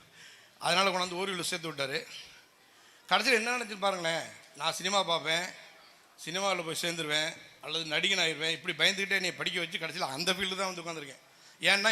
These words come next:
என்ன ஆக நினைக்கிறீங்களோ அதை நினைங்க, அப்போ தான் ஆக முடியும். நடிகர் மட்டும் சொல்லல, எதா இருந்தாலும் சரி. இன்னொன்னு ஞாபகம் வச்சுக்கோங்க, நான் படிக்கும்போது என் சி சி கிடையாது, கராத்தே கிடையாது. ஏன் தெரியுமா ஃபாதர் கராத்தே வச்சிருக்காரு?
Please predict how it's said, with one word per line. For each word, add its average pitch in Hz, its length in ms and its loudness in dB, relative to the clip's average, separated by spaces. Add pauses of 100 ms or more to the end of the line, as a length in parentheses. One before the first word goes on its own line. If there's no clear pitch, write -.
(140)
என்ன 214 180 4
ஆக 196 220 10
நினைக்கிறீங்களோ 196 520 6
அதை 180 180 4
நினைங்க, 202 300 6 (240)
அப்போ 160 180 -6
தான் 190 180 6
ஆக 208 100 6
முடியும். 170 340 0 (500)
நடிகர் 208 360 6
மட்டும் 202 220 -2
சொல்லல, 165 180 0 (120)
எதா 208 140 8
இருந்தாலும் 214 300 4
சரி. 135 140 -2 (4000)
இன்னொன்னு 165 300 0
ஞாபகம் 170 200 4
வச்சுக்கோங்க, 156 340 2 (760)
நான் 156 260 2
படிக்கும்போது 170 420 0
என் 160 120 0
சி 175 140 0
சி 156 100 -2
கிடையாது, 165 380 2 (420)
கராத்தே 165 360 2
கிடையாது. 160 360 2 (400)
ஏன் 170 160 -2
தெரியுமா 175 220 0
ஃபாதர் 160 360 4
கராத்தே 165 260 4
வச்சிருக்காரு? 165 440 4